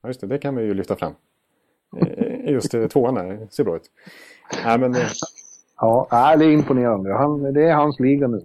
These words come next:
Speaker 1: Ja, det är
Speaker 2: Som
Speaker 1: bara
Speaker 2: det
Speaker 1: konst-
Speaker 2: var Crosbys andra säsongen med, med Pittsburgh.
Speaker 1: Ja,
Speaker 2: Det är bara
Speaker 1: precis.
Speaker 2: så.
Speaker 1: Ja, precis. Man får konstatera, Crosbys, till förs-, försvar så har han ju missat ett antal matcher, så deras poängsnitt är väl ungefär detsamma. Och Crosby har ju öst in mål här i början, men det är dröj-,
Speaker 2: Ja, det
Speaker 1: det,
Speaker 2: har.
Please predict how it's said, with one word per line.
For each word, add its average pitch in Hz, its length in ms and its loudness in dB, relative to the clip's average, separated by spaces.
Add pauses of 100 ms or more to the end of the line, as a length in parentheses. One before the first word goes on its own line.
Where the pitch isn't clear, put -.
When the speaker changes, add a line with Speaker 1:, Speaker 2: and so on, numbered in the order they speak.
(680)
Speaker 1:
Ja, 120 220 -2 (120)
det 123 240 -2
är 120 220 4
Speaker 2:
Som 113 40 -6
Speaker 1:
bara 143 120 4
Speaker 2:
det 143 60 6
Speaker 1:
konst- 139 100 2 (140)
Speaker 2:
var 131 80 2
Crosbys 120 520 -4
andra 127 340 0
säsongen 120 600 -2 (100)
med, 107 320 0
med 113 120 0
Pittsburgh. 107 420 -4 (560)
Speaker 1:
Ja, 104 100 -10
Speaker 2:
Det 147 100 2
är 160 40 2
bara 139 120 2
Speaker 1:
precis. - 80 -6
Speaker 2:
så. 87 60 -8 (680)
Speaker 1:
Ja, 107 100 -4
precis. - 260 -14
Man 123 120 0
får 147 120 0
konstatera, 160 580 2
Crosbys, - 760 0
till 165 200 0
förs-, 156 280 -8
försvar 170 280 4
så 147 100 -4
har - 40 0
han 139 60 2
ju 143 40 0
missat 143 240 0
ett - 40 -8
antal 120 240 -2
matcher, 117 260 -4
så 120 140 -6
deras 123 320 0
poängsnitt 143 480 -2
är 123 80 0
väl 104 180 -4 (460)
ungefär 117 300 0
detsamma. 107 360 -4
Och 101 120 -4
Crosby 127 280 -2
har 127 80 2
ju 127 160 0
öst 170 320 6
in 165 100 4
mål 175 200 6
här 98 100 -2
i 98 40 -4
början, 92 240 -2
men 104 160 -6
det 120 80 0
är 127 120 2
dröj-, 139 280 4
Speaker 2:
Ja, 139 120 2
det 151 80 2
Speaker 1:
det, 233 60 6
Speaker 2:
har. - 100 -2